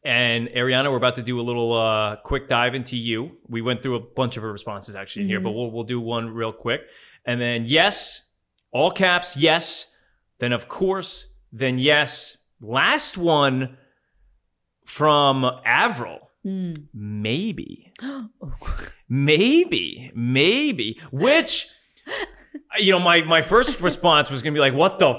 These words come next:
Speaker 1: fuck?" You know, like, you're not gonna, uh,
Speaker 2: But you
Speaker 1: but,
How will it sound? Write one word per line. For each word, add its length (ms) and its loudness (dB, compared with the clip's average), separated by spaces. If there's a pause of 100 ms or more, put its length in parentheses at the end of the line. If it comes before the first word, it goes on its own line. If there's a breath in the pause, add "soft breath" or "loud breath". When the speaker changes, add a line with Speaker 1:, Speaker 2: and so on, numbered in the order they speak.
Speaker 1:
fuck?" 420 4
You 120 6
know, 200 8
like, 200 6
you're 100 8
not 240 6
gonna, 500 4
uh, 240 4
Speaker 2:
But 120 6
you 60 8
Speaker 1:
but, 60 10